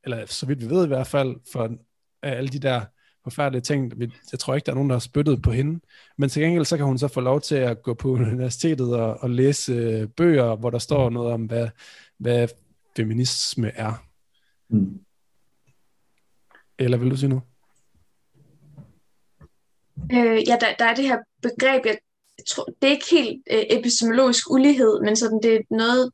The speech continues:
Speaker 3: derhen af, eller sådan,
Speaker 1: Mm.
Speaker 3: øhm, som jeg synes er, ja, det, det er værd helt klart at tænke over, hvordan at, øh, Sofie har nogle andre også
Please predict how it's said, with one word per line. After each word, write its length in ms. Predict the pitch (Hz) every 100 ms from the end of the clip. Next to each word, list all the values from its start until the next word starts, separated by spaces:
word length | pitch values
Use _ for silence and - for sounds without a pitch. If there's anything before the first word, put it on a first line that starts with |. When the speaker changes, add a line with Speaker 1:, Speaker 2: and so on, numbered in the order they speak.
| -
Speaker 3:
derhen 300 | 226 269 262
af, 140 | 208
eller 140 | 214 214
sådan, 280 | 220 208 214 - -
Speaker 1:
Mm. 180 | 151 120
Speaker 3:
øhm, 600 | 214 202 196 196 202 208 - -
som 120 | 247
jeg 100 | 233
synes 200 | 254 254
er, 200 | 226 208
ja, 200 | 202 220 220 -
det, 140 | 202
det 80 | 240
er 40 |
værd 180 | 254 247
helt 160 | 302 254
klart 160 | 214
at 100 | 214 -
tænke 220 | 247 262
over, 80 | 220
hvordan 400 | 208 208 208 220
at, 240 | 202 196 208 196
øh, 100 | 196 - - - _ _ _ _ -
Sofie 340 | 262 247 277
har 100 | 254
nogle 160 | 226 220
andre 320 | 220 233 247
også 180 | 233